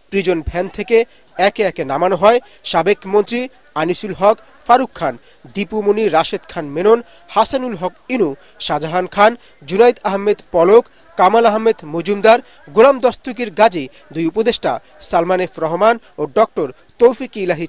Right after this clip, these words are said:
চৌধুরী, অবসরপ্রাপ্ত বিচারপতি শামসুদ্দিন চৌধুরী মানিক এবং সাবেক স্বরাষ্ট্র সচিব জাহাঙ্গীর আলমকে। অন্য একটি মামলায় রিমান্ডে থাকায়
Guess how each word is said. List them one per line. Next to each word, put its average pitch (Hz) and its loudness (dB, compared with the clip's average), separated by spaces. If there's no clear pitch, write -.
চৌধুরী, 220 -2
অবসরপ্রাপ্ত 233 -2
বিচারপতি 202 -4
শামসুদ্দিন 190 -4
চৌধুরী 175 -6
মানিক 156 -2
এবং 175 -4
সাবেক 190 0
স্বরাষ্ট্র 175 -6
সচিব 240 -8
জাহাঙ্গীর 175 -2
আলমকে। 139 -6
অন্য 208 0
একটি 233 -4
মামলায় 180 0
রিমান্ডে 214 -2
থাকায় 208 -4